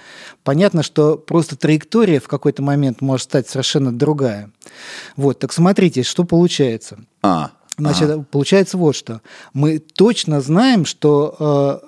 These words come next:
Speaker 1: э, э, могут существовать цивилизации вот этого первого типа, потому что мы сами существуем. Мы знаем хоть один, но пример.
Speaker 2: Мгм. Уже
Speaker 1: Про-
Speaker 2: какая-то определенность.
Speaker 1: Да, про то, что эволюция на самом деле является ортоэволюцией, и, следовательно, могут существовать цивилизации второго типа, мы ничего не знаем.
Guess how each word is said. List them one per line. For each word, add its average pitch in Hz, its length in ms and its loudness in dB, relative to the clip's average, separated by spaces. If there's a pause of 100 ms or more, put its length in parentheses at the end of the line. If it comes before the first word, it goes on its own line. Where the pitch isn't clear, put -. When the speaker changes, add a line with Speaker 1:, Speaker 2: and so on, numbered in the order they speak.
(120)
Speaker 1:
э, 156 60 -8
э, 143 200 -6
могут 185 380 0
существовать 156 480 0
цивилизации 135 540 0
вот 127 100 -2
этого 143 220 0
первого 147 320 0
типа, 156 240 -2
потому - 200 -8
что - 140 -8
мы 160 60 0
сами 147 240 0
существуем. 123 540 -4
Мы 127 80 -2
знаем 170 320 2 (200)
хоть - 240 -2
один, 151 340 0
но 165 120 2
пример. 156 480 0 (240)
Speaker 2:
Мгм. 107 420 2 (180)
Уже 123 180 2
Speaker 1:
Про- 151 60 2
Speaker 2:
какая-то 131 360 0
определенность. 98 520 -4
Speaker 1:
Да, 143 220 2
про 156 240 -4
то, 214 160 4
что 160 420 2
эволюция 156 600 2
на 131 160 -2
самом 151 260 2
деле 139 340 2
является 143 540 -2 (100)
ортоэволюцией, 139 1080 2
и, 131 40 -12
следовательно, 135 600 0
могут 139 300 -2
существовать 139 440 0
цивилизации 135 460 -2
второго 143 340 -2
типа, 190 280 -2
мы 139 160 2
ничего 156 300 2
не 170 120 2
знаем. 101 500 -2